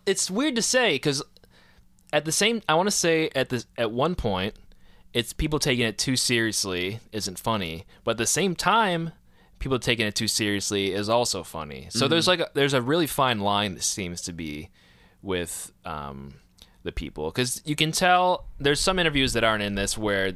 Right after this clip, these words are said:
Speaker 1: the people are definitely trying to be funny,
Speaker 2: Mm-hmm.
Speaker 1: and it just doesn't come off right.
Speaker 2: Mm-hmm.
Speaker 1: But
Speaker 2: Yeah, the younger crowd usually does
Speaker 1: Yeah,
Speaker 2: that.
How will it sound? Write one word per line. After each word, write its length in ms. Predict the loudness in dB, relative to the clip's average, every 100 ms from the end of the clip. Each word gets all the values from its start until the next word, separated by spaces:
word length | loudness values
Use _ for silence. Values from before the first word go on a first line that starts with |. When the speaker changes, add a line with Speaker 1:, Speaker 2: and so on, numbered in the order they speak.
| -6 -12
Speaker 1:
the 60 | -8
people 220 | -4 -2
are 80 | -2
definitely 300 | -4 -4 -4
trying 540 | -2 0 0 0 -2
to 120 | -4
be 100 | -4 -4
funny, 420 | -2 -2 -2 -4 -8
Speaker 2:
Mm-hmm. 180 | -8 -6
Speaker 1:
and 80 | -4
it 80 |
just 180 | -6 -4
doesn't 280 | -4 -4 -4
come 160 | -4 -2
off 240 | -2 -2
right. 320 | 0 0 -2 -6 -8
Speaker 2:
Mm-hmm. 440 | -6 -6 -8 -8 -10 -18 -20 -20 -20 -20 -20 -20 -20 -16 -4
Speaker 1:
But 100 | 2
Speaker 2:
Yeah, 60 | 2
the 120 | 4
younger 300 | 2 2 0
crowd 300 | -2 -4 -4
usually 320 | -6 -6 -6
does 140 | -2 2
Speaker 1:
Yeah, 340 | 2 2 -2
Speaker 2:
that. 100 | -6